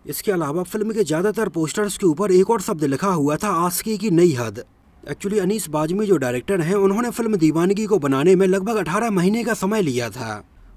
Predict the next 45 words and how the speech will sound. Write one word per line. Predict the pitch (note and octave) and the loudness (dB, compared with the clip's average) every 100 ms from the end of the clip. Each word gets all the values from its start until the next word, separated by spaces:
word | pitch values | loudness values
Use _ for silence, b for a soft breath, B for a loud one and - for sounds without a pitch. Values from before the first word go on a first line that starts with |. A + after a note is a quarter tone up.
| - | -8
और | D#3 | -4
इन | G3+ F3 | -2 -4
अठारह | C3+ F3 A3+ | -2 -4 -2
महीनों | G3 D#3+ G3+ | -2 0 2
में | F#3+ G3+ | 2 2
अनीस | F#3 F3 C#3 | 4 2 2
बाज़मी | B2+ C3 E3+ E3+ | -4 0 2 4
ने | G3 | 4
फिल्म | F#3 A3 G#3 | 0 0 0
दीवानगी | C#3+ D3 F3+ G#3+ A#3 | 2 0 0 0 -2
की | G#3 | -4
पूरी | G#3 G#3 G#3+ | -6 -4 -4
कहानी | E3+ C3+ D#3 F#3 | -4 -2 2 2
लिखी | C#3+ F#3+ | 2 0
और | G#3+ F3+ | 2 2
इसको | - G#3+ | 0 -2
शूट | F#3+ G#3+ - | -2 -4 -2
करके | D#3 F#3+ G3+ | -2 0 0
कंप्लीट | F#3 F3+ G3+ F3 | 0 0 0 -2
किया। | - A2+ G#2 G#2 - - - - | -4 -8 -8 -14 -20 -20 -20 -14
हालांकि | C#3 D#3+ F#3+ G3+ | -4 -4 -2 -2
जब | G3+ | -2
फिल्म | F#3 A3+ A3 | -2 -2 -2
दीवानगी | D3+ D3 E3+ G#3 G#3+ | 0 0 2 0 0
लोगों | F#3 C#3+ E3 | -2 0 2
ने | E3 | 2
देखी, | B2+ B2+ F3+ | 0 -2 -2
तो | F#3+ E3 | -2 0
उन्हें | F3 | 2
समझ | E3+ D#3 D3 | 0 -2 -2
में | F3 F3 | 0 0
आया | B2+ E3 | 0 -4
कि | F#3 | -4
ये | F#3+ A3 | -4 -4
फिल्म | G#3+ A3+ G#3+ | -4 -4 -4
सन | G#3 G3 | 0 2
उन्नीस | G3 G#3+ | 2 0
सौ | G#3 | 0
छियानवे | E3+ D#3 C#3+ D#3 F#3+ | -2 -2 -2 2 4
में | G3 | 4
आई | D#3+ F#3 | 2 2
एक | D3+ D3 | 2 0
अमेरिकन | E3 G#3+ A#3 G#3+ | 0 0 0 -2
थ्रिलर | D3+ C#3 C#3 | -2 -4 -4
फिल्म | C3+ G3 E3 | -2 0 2